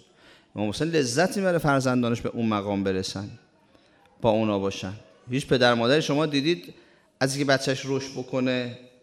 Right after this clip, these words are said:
حتی از خودش هم بالاتر بره، ناراحت بشه؟ نه، پدر مادر خوشحال می‌شن. احساس وحدت، این بچه من خود من هستش. بزرگی او، رشد او، افتخارات او، افتخارات من.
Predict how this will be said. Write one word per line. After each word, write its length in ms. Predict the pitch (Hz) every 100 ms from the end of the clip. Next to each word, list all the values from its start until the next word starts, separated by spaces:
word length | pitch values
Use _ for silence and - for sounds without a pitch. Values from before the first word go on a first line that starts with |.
| _ _
حتی 300 | - 151 160
از 180 | 175 147
خودش 300 | - 175 175
هم 140 | 147 131
بالاتر 400 | 127 123 127 120
بره، 200 | 123 135
ناراحت 460 | 135 117 151 143
بشه؟ 340 | 120 - 127 131 156 - _ _ _ _ _ _ _
نه، 240 | 123 123 120 127 - - _ _ 120
پدر 200 | 113 113
مادر 220 | 110 143
خوشحال 440 | 151 131 - 180
می‌شن. 360 | 175 147 123 131 - - _ _ _ - -
احساس 440 | 113 - 110 110
وحدت، 540 | 110 110 117 151 165
این 100 | 135
بچه 280 | 135 127 135
من 140 | 131 156
خود 240 | 175 170
من 220 | 180 175
هستش. 480 | 123 107 - 104 - - - - -
بزرگی 520 | 127 135 127 127 175
او، 260 | 175 170 165
رشد 380 | 160 160 - 160
او، 260 | 147 156
افتخارات 600 | 127 - 123 123 127 151
او، 120 | 151
افتخارات 520 | 139 - 107 98 95 95
من. 160 | 98